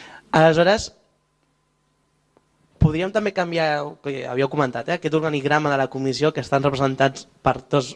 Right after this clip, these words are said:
representants del foc o cosa d'aquest, o Valls Blancs, etcètera. Podríem canviar-ho i que tornés a ser que el ple, quan designa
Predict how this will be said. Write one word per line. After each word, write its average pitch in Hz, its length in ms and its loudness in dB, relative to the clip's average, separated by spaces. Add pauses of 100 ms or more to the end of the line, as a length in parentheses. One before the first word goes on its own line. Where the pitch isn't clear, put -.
representants 127 560 -4
del 120 160 -2
foc 160 480 4
o 127 160 -4
cosa 135 300 -8
d'aquest, 139 340 -12
o 131 160 0
Valls 131 320 0
Blancs, 151 320 2
etcètera. 143 240 -8 (640)
Podríem 143 400 0
canviar-ho 151 460 4 (760)
i 170 80 0
que 151 160 4
tornés 143 320 2
a 135 80 -2
ser 139 280 -2
que 135 160 -2 (520)
el 131 160 2
ple, 147 200 2
quan 135 160 2
designa 135 600 2